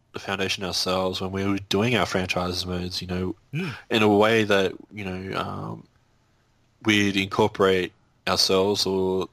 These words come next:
Speaker 1: other users in the community as a way for engagement and, uh, and interest that people come back to their threads and they want to see how they're doing, how, what the interesting story side of things that we do. So, yeah, it, it's a shame that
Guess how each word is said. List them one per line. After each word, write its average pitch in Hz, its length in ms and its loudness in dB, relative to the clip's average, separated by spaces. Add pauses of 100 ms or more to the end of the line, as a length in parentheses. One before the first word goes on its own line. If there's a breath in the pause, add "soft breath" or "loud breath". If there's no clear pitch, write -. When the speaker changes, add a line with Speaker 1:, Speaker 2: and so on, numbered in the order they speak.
(140)
Speaker 1:
other 95 160 2
users 95 340 -2
in 95 60 -12
the 92 80 -10
community 131 500 -4
as 98 160 2
a 98 60 0
way 95 180 4
for 101 220 -4
engagement 104 640 -4
and, 98 200 -12
uh, 92 120 -4 (100)
and 95 320 -8
interest 104 440 0
that 92 140 0 (420 loud breath)
people 98 260 -2
come - 180 -2
back 98 180 0
to 98 140 -4
their 92 100 -4
threads 95 460 -6
and 92 100 -8
they 95 80 -4
want 95 200 -4
to 95 40 -2
see 92 280 0
how 92 200 -2
they're 90 240 -6
doing, 92 320 -4
how, 87 300 -4 (800 loud breath)
what 101 300 2
the 92 260 4
interesting 95 380 -2
story 110 360 4
side 98 260 0
of 92 80 -6
things 98 240 -10
that 98 220 -4
we 95 220 -12
do. 104 320 -6 (760 loud breath)
So, 101 200 -6
yeah, 101 260 0
it, 87 240 0
it's - 200 -2
a 120 40 2
shame 117 360 4
that 98 240 -4